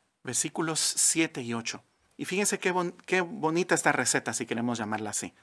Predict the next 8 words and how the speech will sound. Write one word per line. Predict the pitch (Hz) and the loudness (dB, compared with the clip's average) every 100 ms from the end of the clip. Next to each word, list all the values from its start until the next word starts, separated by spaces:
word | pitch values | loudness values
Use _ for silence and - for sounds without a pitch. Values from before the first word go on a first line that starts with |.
| _ | _
para | 110 113 | 0 2
ser | 135 123 | 2 0
amigo | 131 120 110 | 0 -2 -4
de | |
Jehová. | - 90 - - _ - - _ _ _ _ _ _ _ - | -8 -10 -10 -14 _ -20 -20 _ _ _ _ _ _ _ 0
"Por | 131 | 2
lo | 127 | 8
tanto, | 185 254 294 302 - | 10 10 6 2 0